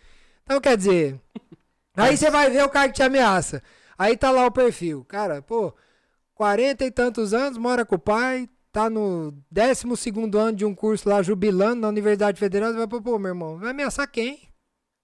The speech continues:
Speaker 1: Ameaçar quem?
Speaker 2: Ô, ô, Danilo, e, mas, ah, isso aí, então, essa foto não tem nada a ver com a prisão do Lula,
Speaker 1: É,
Speaker 2: porém
Speaker 1: ele
Speaker 2: você
Speaker 1: tava
Speaker 2: estava
Speaker 1: preso,
Speaker 2: na
Speaker 1: eu
Speaker 2: prisão.
Speaker 1: tava na prisão, eu tava
Speaker 2: Você
Speaker 1: na
Speaker 2: tava
Speaker 1: prisão.
Speaker 2: no dia que foi, foram
Speaker 1: Buscá-lo
Speaker 2: apreender.
Speaker 1: lá em
Speaker 2: Onde que
Speaker 1: São Bernardo do Campo.
Speaker 2: São Bernardo, né?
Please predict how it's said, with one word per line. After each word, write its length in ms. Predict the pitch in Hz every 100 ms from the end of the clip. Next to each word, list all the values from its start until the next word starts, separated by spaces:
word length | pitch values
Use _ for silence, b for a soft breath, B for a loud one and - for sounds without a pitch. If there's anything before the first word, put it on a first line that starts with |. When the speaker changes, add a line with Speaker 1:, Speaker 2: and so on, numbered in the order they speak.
| _
Speaker 1:
Ameaçar 380 | _ _ - -
quem? 120 | _ -
Speaker 2:
Ô, 460 | 156 147 143 139
ô, 60 | 135
Danilo, 340 | 143 151 147
e, 220 | 143 143 139
mas, 420 | 139 139 - _
ah, 80 | 151
isso 240 | 156 151 170
aí, 120 | 156
então, 280 | 165 160 160
essa 220 | 170 202
foto 400 | _ 165 180 208
não 240 | 135 170 180
tem 120 | 180
nada 200 | 160 160
a 20 |
ver 220 | 143 139 _ _ _ _
com 100 | 147
a 80 |
prisão 460 | 139 156 139 143 143
do 100 | 139
Lula, 280 | 135 165 214
Speaker 1:
É, 60 |
Speaker 2:
porém 320 | 208 190 165 196
Speaker 1:
ele 200 | 220 254
Speaker 2:
você 80 |
Speaker 1:
tava 240 | 220 262 277
Speaker 2:
estava 240 | 190 233
Speaker 1:
preso, 160 | 247 202
Speaker 2:
na 140 | 226
Speaker 1:
eu 40 | 208
Speaker 2:
prisão. 180 | 240 214
Speaker 1:
tava 100 | 170
na 80 |
prisão, 440 | 226 220 175 139 123 -
eu 80 | 143
tava 140 | 180
Speaker 2:
Você 40 | 196
Speaker 1:
na 60 |
Speaker 2:
tava 140 | 175 185
Speaker 1:
prisão. 160 | 202
Speaker 2:
no 60 | 175
dia 140 | 202
que 60 | 208
foi, 540 | 220 208 202 180 160
foram 160 | 160 170
Speaker 1:
Buscá-lo 520 | 160 - 196 208 214
Speaker 2:
apreender. 100 | 190
Speaker 1:
lá 280 | 185 202 208
em 320 | 202 190 180
Speaker 2:
Onde 200 | 170 165
que 120 | 165 190
Speaker 1:
São 140 | 196
Bernardo 360 | 196 202 202 202
do 60 |
Campo. 200 | - 151
Speaker 2:
São 80 | 139
Bernardo, 440 | 143 135 123 123 127
né? 160 | 156